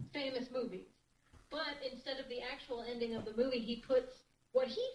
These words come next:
thinks should have happened. Now, the, the theory is, is that, you know, he kinda just puts his own opinion on there. Well, they turn out to be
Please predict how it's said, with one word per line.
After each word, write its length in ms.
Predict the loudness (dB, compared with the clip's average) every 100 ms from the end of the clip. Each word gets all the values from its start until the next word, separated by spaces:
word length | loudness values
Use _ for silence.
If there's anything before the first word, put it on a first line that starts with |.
| -2
thinks 320 | -2 -2 -10 -18 -20 _ _
should 220 | -4 -2 -2
have 140 | -2
happened. 320 | -4 -6 -10 -20 -20 _ _ _ _ _ _
Now, 300 | -4 -2 -2 -4 -12 -20 _ _ _ _ _ _ _ _ _ -12
the, 80 | -8 -8 -8 -8
the 60 | -2
theory 420 | 4 4 4 2
is, 420 | 2 2 2 -2 -8 -18 _ _ _ -4
is 240 | -2 -2
that, 320 | -2 -2 -4 -4
you 80 | -4
know, 300 | -4 -4 -8 -12
he 220 | -12 -10
kinda 260 | -4 0 0
just 220 | -2 -4
puts 180 | -4 -2
his 100 | -4
own 140 | -4
opinion 400 | -4 -2 0 2
on 120 | 0
there. 140 | -2 -4
Well, 160 | -2 0
they 120 | 0
turn 240 | 0 0 0
out 100 | -2
to 60 | -6
be 280 | -8 -8